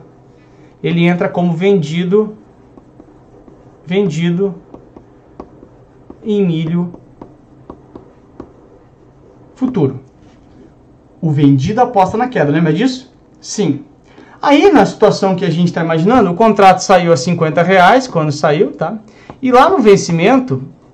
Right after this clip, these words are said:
o contrato estava trinta reais. Ou seja, claro que teve os ajustes diários todos, et cetera, tá? Se o contrato saiu a cinquenta e caiu pra trinta,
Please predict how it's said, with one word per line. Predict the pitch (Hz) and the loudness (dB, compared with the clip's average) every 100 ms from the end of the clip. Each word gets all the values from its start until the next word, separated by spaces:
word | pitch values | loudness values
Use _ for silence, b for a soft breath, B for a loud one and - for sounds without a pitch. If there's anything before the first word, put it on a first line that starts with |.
| _ - - _ | _ -20 -20 _
o | 220 | -4
contrato | 254 254 226 220 233 | 2 4 6 4 4
estava | 269 - 208 196 202 269 254 - - - _ - - _ _ _ _ _ _ _ _ | -2 0 4 4 6 2 0 -12 -20 -20 _ -20 -20 _ _ _ _ _ _ _ _
trinta | - 214 208 | 0 2 2
reais. | 226 240 185 - - - - - _ _ _ _ _ _ _ b b b b - | 2 4 2 0 -10 -18 -20 -20 _ _ _ _ _ _ _ b b b b -4
Ou | 165 | -4
seja, | - 180 127 - - | 0 0 0 -4 -6
claro | - 277 208 | 2 2 2
que | |
teve | - 170 | -2 -4
os | 175 | 4
ajustes | 214 - 190 - | 4 4 0 -6
diários | 208 269 202 208 220 | 2 6 6 6 4
todos, | 220 196 185 | 0 -2 -2
et | 226 | -6
cetera, | - 151 127 131 | -4 -6 -6 -6
tá? | 131 202 277 - - b b b b | 0 0 0 -8 -20 b b b b
Se | - - 370 | -16 -6 -2
o | 392 | 2
contrato | 381 302 254 185 - | 4 4 4 4 2
saiu | - 190 175 | 0 0 2
a | |
cinquenta | 170 196 175 165 147 131 135 | -2 -4 -2 0 0 -2 -4
e | 175 | -6
caiu | 175 160 156 | -2 0 0
pra | 147 | -2
trinta, | 143 208 254 208 120 - | -2 0 2 0 -4 -10